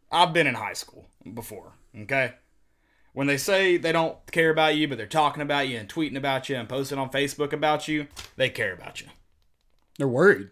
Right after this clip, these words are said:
Speaker 1: No matter what, no matter what the ex-girlfriend says, if they're tweeting about you and talking about you, they still care about you.
Speaker 2: They're just flirting.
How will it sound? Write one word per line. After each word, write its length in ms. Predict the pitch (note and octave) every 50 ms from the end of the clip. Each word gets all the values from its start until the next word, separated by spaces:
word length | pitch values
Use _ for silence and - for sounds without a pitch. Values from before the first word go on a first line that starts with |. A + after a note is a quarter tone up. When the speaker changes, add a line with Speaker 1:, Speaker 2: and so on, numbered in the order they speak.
| - -
Speaker 1:
No 100 | D#3+ F#3
matter 320 | F3+ F#3 G#3 G#3+ G3+ F#3
what, 280 | E3+ F3 F#3 F3+ F3+ E3
no 120 | E3+ F3
matter 260 | F#3 G#3 G#3+ G3+ F#3+
what 220 | F3 E3+ F3+ E3+ D#3+
the 100 | D#3 D3+
ex-girlfriend 560 | D3+ - - C#3+ D3 C#3 - - A#2+ A2 G#2
says, 340 | - C3 A#2+ G2+ F2+ F#2+ -
if 120 | - -
they're 160 | - F3 G3
tweeting 300 | F#3 - F#3+ F#3+ F3 D#3
about 300 | E3+ E3 E3+ E3 D#3+ -
you 60 | E3 D#3
and 80 | C#3
talking 240 | C#3 C#3 C3 A#2 A#2
about 220 | A2 A2+ A2 G#2
you, 80 | G#2 G#2
they 100 | A#2 A#2
still 200 | - - B2 G2
care 180 | - G#2+ F2+ E2+
about 240 | D#2+ C#2+ - -
you. 80 | - - - _ _ _ _ _ _ -
Speaker 2:
They're 100 | A3+ G#3+
just 140 | F#3+ - -
flirting. 400 | - D3+ C3+ A#2 G2 F#2+ F2+